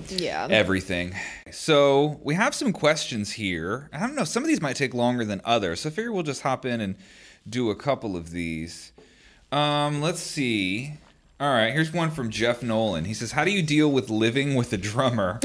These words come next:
Speaker 1: <laughs>
Speaker 2: Are there any drums in the house?"
Speaker 1: Um, there are no drums in the house, actually.
Speaker 2: None, right?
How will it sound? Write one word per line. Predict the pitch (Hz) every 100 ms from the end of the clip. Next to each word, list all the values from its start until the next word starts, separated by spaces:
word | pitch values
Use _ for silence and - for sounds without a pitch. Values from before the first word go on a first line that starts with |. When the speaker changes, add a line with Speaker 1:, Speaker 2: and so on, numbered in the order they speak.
| -
Speaker 1:
<laughs> | -
Speaker 2:
Are | 113
there | 127
any | 147 160
drums | 127 135 139 135 127
in | 120
the | 110
house?" | - 104 92 - - - _ _ _ _ _ _
Speaker 1:
Um, | 202 202 208 202 202 196 - -
there | 185 190 277 415
are | 196 190 185 175 175 175 _ _ _ -
no | 180 202 349
drums | - - - 165 196 -
in | - 180
the | 170
house, | 170 151 151
actually. | - 143 120 123 202 135
Speaker 2:
None, | 170
right? | 95 143 202